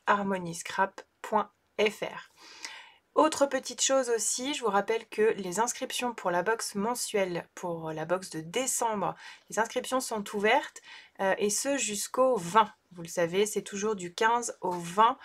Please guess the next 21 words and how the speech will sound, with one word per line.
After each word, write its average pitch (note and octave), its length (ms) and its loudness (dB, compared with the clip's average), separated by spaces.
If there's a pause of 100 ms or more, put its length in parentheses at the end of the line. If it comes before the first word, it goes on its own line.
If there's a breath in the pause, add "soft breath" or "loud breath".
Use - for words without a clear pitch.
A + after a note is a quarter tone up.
(280 loud breath)
du F#3+ 220 -4
mois A3+ 320 6
que G3 140 -6
les E3 200 -2
inscriptions G3 540 -6
sont B3+ 240 -4 (140)
ouvertes G3+ 320 0
pour F3 160 0
la D#3+ 120 0
box F3+ 460 -2
suivante. B3 720 -2 (460 loud breath)
Donc F#3+ 240 -4
c'est - 320 -2
le A#3+ 60 -8
cas - 420 0
en C4 120 2
ce - 180 -8
moment, A3 260 0
nous G3 100 -4
sommes G#3 260 -4
en D3+ 120 -6